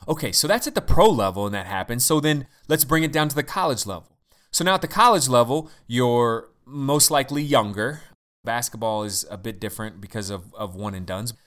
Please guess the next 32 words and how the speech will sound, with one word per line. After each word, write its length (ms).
But 140
for 100
the 80
most 300
part, 260
you're 180
younger 680
and 420
you're 300
going 320
through 240
this. 380
You 120
know, 380
again, 380
we're 140
gonna 140
be 140
seeing 420
this 180
coming 420
later 800
this 340
year 400
when 240
name, 220
image, 200
and 100
likeness 420
goes 420
into 300
effect, 500